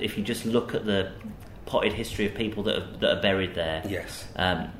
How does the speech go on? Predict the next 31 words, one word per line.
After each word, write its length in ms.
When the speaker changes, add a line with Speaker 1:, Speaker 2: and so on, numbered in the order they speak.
Speaker 1:
you 100
know, 100
from 180
individual 960
interesting, 760
funny 480
stories 500
almost 380
about 300
Speaker 2:
Yeah. 140
Speaker 1:
Sheffielders 600
to, 200
to 120
m-, 420
mass 640
issues 480
in 160
the, 100
in 120
the 60
city's 360
history. 580
Speaker 2:
Yes, 220
yeah. 300
Speaker 1:
Would 140
you 100
agree 260
with 140
that? 220
Speaker 2:
Absolutely. 680
Um, 440